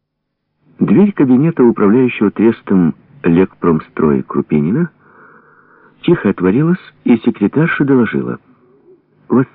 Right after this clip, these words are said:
спрашивает полковник Стрельцов из городского отдела внутренних дел». Крупенин поднял трубку.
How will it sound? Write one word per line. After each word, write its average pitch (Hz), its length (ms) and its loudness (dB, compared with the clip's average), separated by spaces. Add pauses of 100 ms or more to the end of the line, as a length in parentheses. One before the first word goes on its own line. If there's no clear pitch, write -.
спрашивает - 520 -4
полковник 82 600 -6
Стрельцов - 720 -10 (640)
из 113 380 -2
городского 117 480 0
отдела 78 320 -2
внутренних 69 600 -8
дел». 60 240 -8 (2250)
Крупенин 143 600 0
поднял 104 420 0
трубку. - 440 -8